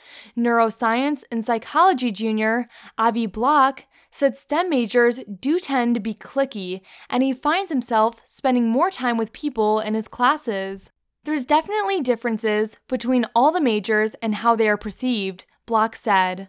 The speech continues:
"I think there's a lot of people who underestimate majors, and there's a lot of people who overestimate majors. And that's just because what we are interested in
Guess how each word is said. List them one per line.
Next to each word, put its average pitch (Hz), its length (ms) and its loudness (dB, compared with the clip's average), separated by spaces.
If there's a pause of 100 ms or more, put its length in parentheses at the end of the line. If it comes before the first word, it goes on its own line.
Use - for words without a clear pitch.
(120)
"I 285 80 2
think 359 200 -4
there's 339 180 0
a - 60 4
lot 254 300 2
of 415 100 -4
people 226 440 0
who 254 260 -4
underestimate 247 760 0
majors, 214 600 0 (240)
and - 100 -4
there's 277 160 2
a 294 60 2
lot 294 300 0
of 453 100 -4
people 233 380 -2
who 254 260 0
overestimate 247 760 4
majors. 190 640 -6 (380)
And 262 160 2
that's 370 220 2
just 427 160 -4
because 247 540 2
what 233 140 6
we 240 120 4
are 233 100 4
interested 262 580 2
in 220 300 0